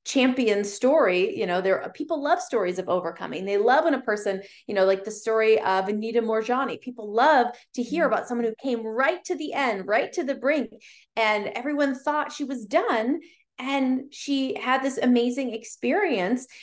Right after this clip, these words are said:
Speaker 1: that if you actually listen to her story, it sounds like she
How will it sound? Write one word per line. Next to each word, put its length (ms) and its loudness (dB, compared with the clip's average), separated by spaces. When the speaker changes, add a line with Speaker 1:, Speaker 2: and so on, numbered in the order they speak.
Speaker 1:
that 240 4
if 80 4
you 140 4
actually 380 4
listen 360 0
to 400 0
her 120 0
story, 320 2
it 100 -4
sounds 260 4
like 140 -2
she 320 -4